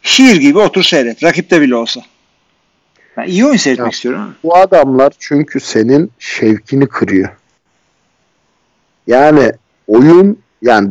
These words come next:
Speaker 2: senin derken defansın, rakip defansın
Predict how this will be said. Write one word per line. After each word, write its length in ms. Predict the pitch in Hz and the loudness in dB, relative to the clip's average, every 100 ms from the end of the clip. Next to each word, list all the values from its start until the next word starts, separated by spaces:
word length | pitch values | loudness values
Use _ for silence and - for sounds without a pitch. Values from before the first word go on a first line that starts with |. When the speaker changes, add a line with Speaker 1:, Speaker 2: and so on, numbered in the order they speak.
| 92 | -8
Speaker 2:
senin 440 | - 120 127 147 143 | -6 0 2 2 4
derken 460 | 170 180 123 98 - _ | 2 2 -2 -2 -8 _
defansın, 760 | 117 120 - 139 131 - 131 117 | -4 -4 0 -2 -2 -4 -6 -4
rakip 400 | 117 - - - | -6 -6 -14 -6
defansın 580 | 131 123 104 - 156 | -4 -2 -4 -2 -4